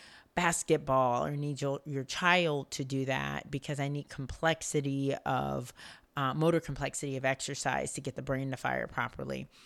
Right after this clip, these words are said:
Sometimes, though, I'm telling you to play ping pong or tennis,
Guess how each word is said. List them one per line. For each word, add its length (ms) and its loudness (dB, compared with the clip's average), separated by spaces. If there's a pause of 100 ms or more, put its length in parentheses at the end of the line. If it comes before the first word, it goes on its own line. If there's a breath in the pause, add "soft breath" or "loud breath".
(460 loud breath)
Sometimes, 760 4
though, 440 6
I'm 340 2
telling 320 -2
you 80 -4
to 60 -2
play 200 0
ping 340 0
pong 380 -2
or 100 0
tennis, 920 -2